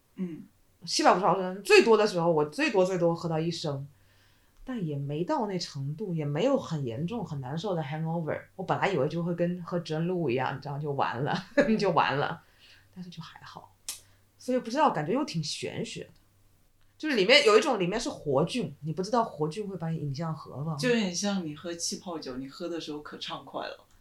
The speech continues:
Speaker 1: 喝完的时候
Speaker 2: 对。
Speaker 1: 运气就在一刹那。
Speaker 2: 但气泡酒的，但气泡酒的点在于你瓶子你就写多少度就是多少度了。
Speaker 1: 哦。
Speaker 2: 最怕这种在肚子里面还要跟你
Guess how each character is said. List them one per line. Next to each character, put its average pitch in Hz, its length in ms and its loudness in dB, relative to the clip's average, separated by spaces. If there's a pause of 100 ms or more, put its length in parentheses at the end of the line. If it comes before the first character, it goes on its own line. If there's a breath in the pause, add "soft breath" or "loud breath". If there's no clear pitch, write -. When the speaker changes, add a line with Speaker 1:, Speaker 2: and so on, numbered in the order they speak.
(520 loud breath)
Speaker 1:
喝 - 180 -4
完 180 220 4
的 160 120 -2
时 156 140 -2
候 156 60 4
Speaker 2:
对。 147 380 0 (340)
Speaker 1:
运 208 180 2
气 427 160 6
就 359 200 10
在 220 180 10
一 - 100 0
刹 254 220 -4
那。 - 100 -4
Speaker 2:
但 320 140 4
气 - 140 2
泡 359 100 6
酒 202 140 6
的， - 20 4
但 196 100 2
气 190 40 -4
泡 - 0 -
酒 - 20 -8
的 - 80 -20
点 170 240 -2
在 202 100 0
于 196 80 -2
你 165 280 -4
瓶 170 280 -4
子 240 220 -2
你 - 80 -14
就 180 80 -8
写 - 200 -8
多 180 120 -2
少 156 100 -2
度 151 120 -6
就 165 100 -4
是 165 220 -2
多 139 100 -6
少 - 180 -16
度 - 160 -14
了。 - 120 -14
Speaker 1:
哦。 - 80 -2
Speaker 2:
最 370 100 6
怕 262 260 4
这 226 100 4
种 180 120 2
在 233 140 0
肚 311 200 4
子 165 140 2
里 131 80 -2
面 160 180 -2
还 170 220 -2
要 226 100 8
跟 180 160 -2
你 170 140 -4